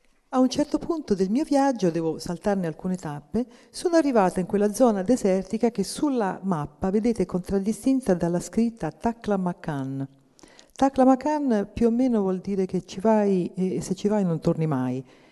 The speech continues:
È un posto veramente deserto, nel senso che non c'è veramente niente ed è un luogo molto, molto pericoloso, a differenza del Sahara.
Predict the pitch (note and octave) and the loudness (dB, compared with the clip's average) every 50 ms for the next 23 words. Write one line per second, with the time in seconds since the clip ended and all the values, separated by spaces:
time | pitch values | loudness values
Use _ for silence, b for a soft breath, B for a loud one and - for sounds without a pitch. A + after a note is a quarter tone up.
0 | b b b - G3+ G#3+ A3 A3 A3 A3 - A#3+ A#3+ A#3+ A#3+ - - A3+ G#3+ G#3+ | b b b 0 4 6 6 6 4 6 6 6 6 6 4 6 8 8 10 10
1 | G#3 G#3 G#3 G3+ G3 - - - G3 G3 A3 G#3 A3 B3 C4 A3 - F3+ D#3+ E3 | 10 8 8 6 4 2 -2 -4 2 2 4 6 6 6 6 6 4 2 -4 -4
2 | - - C#3 B2+ - - - D3+ D3 D3+ - - F3 E3 - E3+ - E3 E3+ E3 | -6 -6 -8 -8 -10 -8 -6 -6 -6 -6 -4 -4 -6 -4 -4 -6 -4 -4 -2 -2
3 | F3 E3+ E3+ - G3+ F#3 E3+ E3 E3 D3+ F3+ E3+ F3 F3 F#3 G3+ F#3+ E3+ D3+ - | -2 -2 -2 0 -2 -2 -2 -2 -4 -2 -2 0 2 4 4 4 4 2 -2 -6
4 | - C#3+ C#3+ C#3+ C3+ B2+ B2+ B2+ B2+ - F3 F#3+ A3+ B B B B B B B | -8 -6 -6 -4 -4 -4 -4 -6 -6 -4 -4 -4 -4 B B B B B B B
5 | G3 F#3+ G3 F#3+ F#3 - - G3+ G3+ G3+ G3+ G3+ G3 F#3+ F#3+ F#3 F3+ F3 F3+ F#3 | -2 0 0 0 -2 -4 -4 -4 -4 -2 -2 -2 -2 -4 -4 -4 -4 -4 0 2
6 | G#3 A#3+ D4+ B3+ G3 E3+ - D#3+ E3 D#3+ D3+ D3 - - C#3+ - D3 C#3+ D3 C#3 | 2 4 6 6 4 4 0 -2 -2 -2 -2 -4 -2 -4 0 0 0 0 0 0
7 | C#3 C3+ C3+ C3 B2+ C3 - D3 C#3+ - D#3+ - - E3+ E3+ F3+ F#3 F3+ - - | 0 0 0 0 -2 -4 -8 -10 -10 -12 -14 -12 -8 -6 -4 -4 -4 -4 -6 -8
8 | D#3+ D3 D3+ D3 C#3+ - - C3+ B2 C3 A#2 A#2 A#2 A#2 | -10 -8 -10 -12 -12 -10 -12 -10 -10 -10 -12 -12 -16 -20